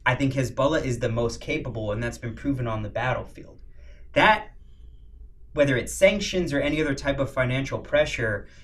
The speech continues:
it is hard to envision that eroding that strength. It's probably something that's gonna happen over the course of decades to, to compete with that type of influence and hope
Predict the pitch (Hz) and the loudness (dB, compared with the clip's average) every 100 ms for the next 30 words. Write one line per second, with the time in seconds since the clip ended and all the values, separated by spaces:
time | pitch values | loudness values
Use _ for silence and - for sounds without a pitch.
0 | - 131 151 170 180 165 139 147 135 123 | -4 -4 0 0 0 -2 0 0 0 -2
1 | 113 127 127 127 131 110 110 123 117 107 | 0 0 0 -2 -6 0 0 2 -2 -2
2 | 110 110 - - - 117 107 - - - | -4 -6 -8 -12 -6 -4 -4 -8 -18 -20
3 | - - - - - 143 165 180 160 147 | -20 -16 -12 -8 2 4 6 4 4 2
4 | 143 131 123 - 135 123 113 123 123 123 | 4 4 2 0 0 0 2 2 2 0
5 | 117 113 - 135 131 131 127 117 - - | -4 -4 -6 -4 -2 0 -2 -4 -10 -10
6 | 135 135 143 135 117 104 127 127 - - | -6 0 2 2 0 2 2 2 -2 -6
7 | - - - 127 113 - - 117 120 110 | -10 -16 -6 -4 -4 -6 -8 -6 -4 -6
8 | - 123 117 120 107 - 117 113 110 110 | -4 -4 -4 -2 -2 -2 -4 -4 -4 -4
9 | 104 - 104 101 117 113 - 139 127 | -4 -8 -12 -10 -10 -6 2 4 2